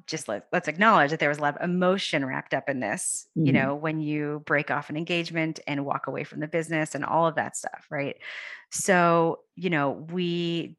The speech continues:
Speaker 1: didn't have the right I P protection. I learned a whole lot. And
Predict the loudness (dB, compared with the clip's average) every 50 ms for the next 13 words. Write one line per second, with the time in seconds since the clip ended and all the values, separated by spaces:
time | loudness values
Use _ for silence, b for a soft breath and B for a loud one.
0 | _ 0 0 2 2 2 2 2 2 2 0 2 0 2 2 4 4 4 2 0
1 | -4 -8 _ _ _ _ _ -4 -2 -2 -2 -4 -6 -10 -10 -10 -8 -8 -8 -8
2 | -8 -6 -6 -4 -2 -2 -2 -4 -4 -2 0 2 2 2 0 -2 -2 0 0 -2
3 | -2 -4 -4 -6 -6 -6 -6 -4 -4 -4 -6 -6 -6 -6 -6 -6 -8 -10 -14 -20
4 | -20 -20 -20 _ B B B B B B B B _ _ _ _ _ _ _ _
5 | _ _ _ _ _ _ _ _ _ 0 2 2 2 2 -2